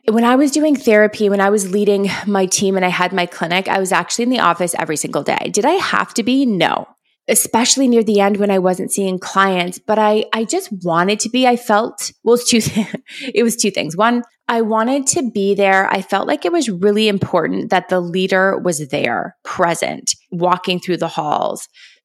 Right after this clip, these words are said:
But honestly, I was so busy, my door was closed most of the time anyway, so I could have been at home. But the other piece was, if I'm honest with myself,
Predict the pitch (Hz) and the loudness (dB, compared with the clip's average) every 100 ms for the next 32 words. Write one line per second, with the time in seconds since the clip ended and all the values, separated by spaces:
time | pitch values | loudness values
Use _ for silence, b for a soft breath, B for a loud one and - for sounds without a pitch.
0 | - 190 226 - 214 247 247 220 185 190 | -8 0 0 0 0 0 0 2 2 0
1 | 185 220 196 190 185 180 170 175 170 170 | 0 -2 0 -2 0 -2 -2 0 0 -2
2 | 170 165 151 147 143 - - - - - | -2 -4 -4 -4 -6 -6 -6 -4 -6 -4
3 | 160 156 170 175 165 165 170 165 151 147 | -4 0 -2 0 -4 -4 -4 -2 -2 -4
4 | - 156 147 208 247 b b 254 254 262 | -4 -4 -2 -2 -4 b b -4 -4 -2
5 | 254 240 294 349 - 370 381 - - 185 | -2 0 0 -4 -2 0 0 -2 -4 0
6 | 196 196 190 180 185 170 - 185 202 196 | 2 2 2 -2 -4 -4 0 0 0 -4
7 | 190 170 175 175 165 170 | -6 -6 -4 -2 0 -2